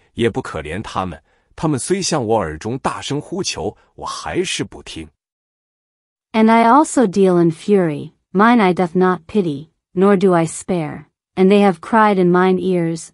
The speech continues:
Speaker 2: a loud voice, and I do not hear them.
Speaker 1: 以西结书第九章。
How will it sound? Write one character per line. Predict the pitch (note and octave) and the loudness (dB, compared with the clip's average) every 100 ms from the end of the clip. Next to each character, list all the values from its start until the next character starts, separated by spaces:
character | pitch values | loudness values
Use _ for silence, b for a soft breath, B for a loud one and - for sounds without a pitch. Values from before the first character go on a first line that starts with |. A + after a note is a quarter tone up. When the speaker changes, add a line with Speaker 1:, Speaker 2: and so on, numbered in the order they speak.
| - | -6
Speaker 2:
a | D#3+ | -2
loud | E3+ F#3 F#3 | 2 2 2
voice, | D#3+ G3 F#3 D#3+ - - | 0 -2 -2 -4 -10 -8
and | G3+ G3 | -2 2
I | G#3+ | 2
do | G#3+ A3+ | 2 2
not | G3+ F#3+ F#3 | 4 0 0
hear | A3+ G#3 | 0 0
them. | D#3 C3 - - _ _ _ _ _ _ _ _ _ _ - | -2 -8 -14 -18 _ _ _ _ _ _ _ _ _ _ -10
Speaker 1:
以 | A2 A#2+ | -4 -4
西 | - F3 | -4 -6
结 | - C3 | -2 -2
书 | C#3 D#3 D#3+ _ _ _ | -2 -2 -4 _ _ _
第 | - C3+ | -6 -4
九 | F#2+ - B1+ | -4 -10 -14
章。 | C#2 A2 | -6 -6